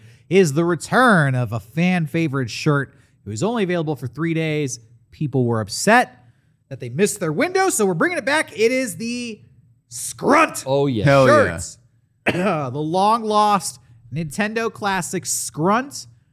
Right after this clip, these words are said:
Speaker 1: People have been begging for this game to be released to the online arcade.
Speaker 2: That's
Speaker 1: And
Speaker 2: right.
Speaker 1: until it is released, we're going to show our support. This is activism, ladies and gentlemen.
Speaker 2: Uh-huh.
Speaker 1: Wear the Scrunt shirt. Let Nintendo know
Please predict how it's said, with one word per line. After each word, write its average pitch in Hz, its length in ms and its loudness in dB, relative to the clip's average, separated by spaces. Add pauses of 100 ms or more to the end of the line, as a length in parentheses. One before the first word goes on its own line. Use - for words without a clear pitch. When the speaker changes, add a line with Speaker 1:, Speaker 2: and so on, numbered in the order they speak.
(360)
Speaker 1:
People 185 240 -4
have 180 100 -4
been 156 160 -6
begging 170 340 -8
for 180 160 -8
this 143 200 -6
game 160 460 -6
to 147 100 -10
be 143 100 -2
released 143 520 2 (640)
to 143 120 -8
the 131 160 -8
online 123 480 -12
arcade. 156 720 -10
Speaker 2:
That's 92 120 -10
Speaker 1:
And 147 140 -6
Speaker 2:
right. 110 140 -2
Speaker 1:
until 220 420 0
it 185 140 2
is 165 220 4
released, 113 520 2 (280)
we're 135 160 2
going 120 240 -4
to 95 80 -8
show 147 680 0
our 113 180 0
support. 113 800 -6 (480)
This 135 160 -4
is 123 160 -6
activism, 90 640 -8
ladies 87 260 -10
and 90 80 -10
gentlemen. 87 400 -6
Speaker 2:
Uh-huh. 147 120 -6 (220)
Speaker 1:
Wear 302 360 6
the 226 100 0
Scrunt 202 500 2
shirt. 196 400 2
Let 226 220 2
Nintendo 196 640 -2
know 175 640 4